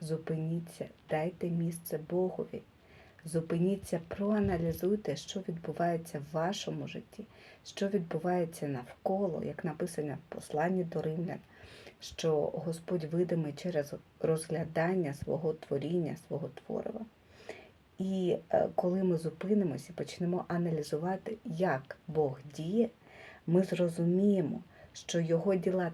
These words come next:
такі, що всі народи, м, е, зрозуміють це і прославлять Бога. Він буде,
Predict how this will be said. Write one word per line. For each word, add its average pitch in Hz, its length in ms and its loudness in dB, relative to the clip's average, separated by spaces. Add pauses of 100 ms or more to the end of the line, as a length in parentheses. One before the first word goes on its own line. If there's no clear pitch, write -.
такі, 190 760 0 (600)
що - 260 -8
всі - 480 0
народи, 226 720 4 (600)
м, 165 160 4
е, 143 320 2 (500)
зрозуміють 175 760 2
це - 260 -10 (560)
і 170 80 2
прославлять 170 960 -4
Бога. - 280 -4 (1080)
Він 196 360 8
буде, 170 500 6